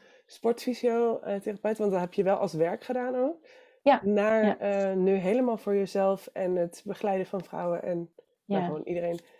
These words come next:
Speaker 1: met, eh, naar een triathlon gegaan?
Speaker 2: Ik denk dat het, dat is wel echt een proces geweest,
Speaker 1: Ja.
Speaker 2: waarvan je al wel denkt van, "Oh, ik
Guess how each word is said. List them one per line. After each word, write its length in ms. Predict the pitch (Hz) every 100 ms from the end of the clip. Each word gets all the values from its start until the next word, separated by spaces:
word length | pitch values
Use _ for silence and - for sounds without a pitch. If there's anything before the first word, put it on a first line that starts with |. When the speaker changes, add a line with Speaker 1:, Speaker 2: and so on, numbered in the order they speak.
| _
Speaker 1:
met, 380 | - 170 170 - -
eh, 120 | 180 160 160 160 -
naar 220 | 180 170
een 80 | 156
triathlon 500 | 202 175 - 139 151
gegaan? 400 | 165 - 156 311 _ _ _ _ _ _ _ _ _ _ _ _ _ - _ _ _ _ _ _ _ -
Speaker 2:
Ik 200 | 247 208
denk 220 | 269 285
dat 120 | 285
het, 120 | 269 -
dat 280 | 208 247
is 100 | 240
wel 140 | 240 262
echt 220 | 269 -
een 100 | 254
proces 480 | 233 214 233 262 -
geweest, 640 | 262 262 285 359 - -
Speaker 1:
Ja. 200 | - -
Speaker 2:
waarvan 380 | 208 226 190 226
je 180 | 226 214
al 280 | - 214 208
wel 300 | 214 220 190
denkt 300 | 214 226 214
van, 120 | 202
"Oh, 40 |
ik 100 | 202